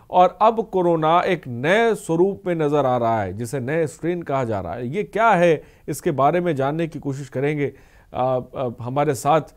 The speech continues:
अ, हमारे गेस्ट भी जुड़ रहे हैं, उनसे आपका सबसे पहले हम तारुफ करा दें। अ,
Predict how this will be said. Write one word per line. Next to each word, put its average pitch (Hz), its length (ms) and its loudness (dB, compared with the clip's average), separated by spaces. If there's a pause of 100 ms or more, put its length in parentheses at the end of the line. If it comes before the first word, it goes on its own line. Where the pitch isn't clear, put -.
(380)
अ, 131 120 -2
हमारे 147 360 2
गेस्ट 165 480 0
भी 170 100 4
जुड़ 160 160 2
रहे 180 100 2
हैं, 175 60 4
उनसे 165 220 0
आपका 165 240 0
सबसे 151 280 -6
पहले 165 320 4 (540)
हम 156 220 -2
तारुफ 180 540 0
करा 170 280 2
दें। 151 140 -2 (400)
अ, 143 400 2